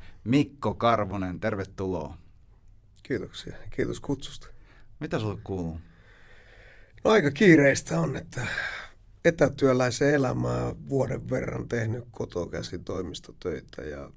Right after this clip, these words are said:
Speaker 2: korona-aika, niin se jopa toimistotyöläisen arkea vähän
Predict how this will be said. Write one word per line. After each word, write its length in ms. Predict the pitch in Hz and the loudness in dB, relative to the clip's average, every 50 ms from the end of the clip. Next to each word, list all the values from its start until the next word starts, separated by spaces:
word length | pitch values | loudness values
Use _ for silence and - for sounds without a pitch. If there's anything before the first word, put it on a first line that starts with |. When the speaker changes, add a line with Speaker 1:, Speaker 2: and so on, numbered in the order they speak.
| - - _ | -20 -20 _
Speaker 2:
korona-aika, 840 | - - - - - - - - - - - 71 69 - - - - | -10 -6 -4 -4 -4 -4 -6 -6 -6 -4 -4 -4 -4 -6 -8 -12 -10
niin 200 | 57 - - - - - - - - - - - - - - - - - - - - | -8 -8 -10 -10 -14 -20 -20 -20 -20 -20 -20 -20 -20 -20 -20 -20 -20 -20 -20 -20 -16
se 420 | - - - 120 117 - - - - - - 139 | -8 -2 0 0 0 0 -2 -6 -10 -8 -2 0
jopa 360 | 143 127 - - 123 117 - - - | 0 0 0 -2 -6 -6 -6 -6 -2
toimistotyöläisen 960 | - 127 120 117 117 - - - - - 87 - - - - - - - - | 0 0 0 0 -2 -4 -6 -10 -8 -6 -6 -4 -4 -6 -6 -8 -8 -6 -6
arkea 440 | - 104 - - - - - - - | -6 -6 -6 -8 -10 -8 -8 -8 -6
vähän 220 | - - 113 113 | -6 -6 -6 -8